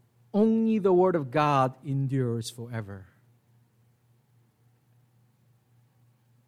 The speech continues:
Now, in the midst of difficult times,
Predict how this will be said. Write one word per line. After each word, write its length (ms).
Now, 340
in 100
the 80
midst 280
of 140
difficult 420
times, 640